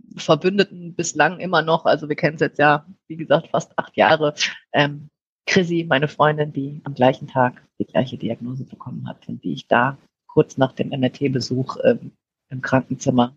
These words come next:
der ich auch lauthals gesagt hab, „Ich bleib hier nicht, ich bin hier nur eine Stunde, hi, ich bin Anna, aber ich bin auch gleich wieder weg.“ Ähm, das war dann, ja, der Beginn einer, ja, Hassliebe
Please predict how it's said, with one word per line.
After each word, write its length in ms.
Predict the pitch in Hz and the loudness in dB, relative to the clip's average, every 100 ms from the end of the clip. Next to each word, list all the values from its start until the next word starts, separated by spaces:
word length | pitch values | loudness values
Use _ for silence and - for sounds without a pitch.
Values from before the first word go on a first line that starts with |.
| - | 0
der 100 | 180 | 2
ich 140 | 240 | 4
auch 100 | 185 | 4
lauthals 400 | 175 202 190 180 | 4 4 2 -2
gesagt 220 | 156 160 - | -2 -4 -2
hab, 100 | - | -6
„Ich 160 | 165 - | -6 0
bleib 200 | 254 - | 0 2
hier 120 | 262 | 2
nicht, 280 | 254 233 - | 2 0 -4
ich 120 | - | -6
bin 160 | 240 214 | -4 -2
hier 140 | 262 | -4
nur 100 | 254 | -4
eine 100 | 240 | -4
Stunde, 380 | 233 262 262 233 | -4 -4 0 2
hi, 120 | 208 233 | 4 2
ich 140 | - | 0
bin 140 | 202 | -2
Anna, 260 | 202 247 - 359 339 185 | 2 4 2 0 -2 -2
aber 120 | 190 | -4
ich 100 | - | -4
bin 100 | 202 | -6
auch 80 | 196 | 0
gleich 220 | 185 185 | 2 4
wieder 180 | 190 165 | 4 4
weg.“ 220 | 165 247 269 254 208 - 175 | 0 0 -2 -2 -8 -12 -12
Ähm, 280 | 165 160 _ _ | -12 -14 _ _
das 140 | - | -8
war 80 | 151 | -4
dann, 260 | 151 160 170 _ _ _ - | -4 -6 _ _ _ _ -16
ja, 180 | 131 - _ - | -14 -16 _ -6
der 80 | 143 | -2
Beginn 400 | 143 151 175 202 | 0 0 -2 -2
einer, 480 | - 160 156 160 - _ _ | -4 -2 -2 -4 -8 _ _
ja, 240 | - 220 180 | 2 2 2
Hassliebe 600 | 196 - 165 170 156 | 0 -2 -6 -4 -4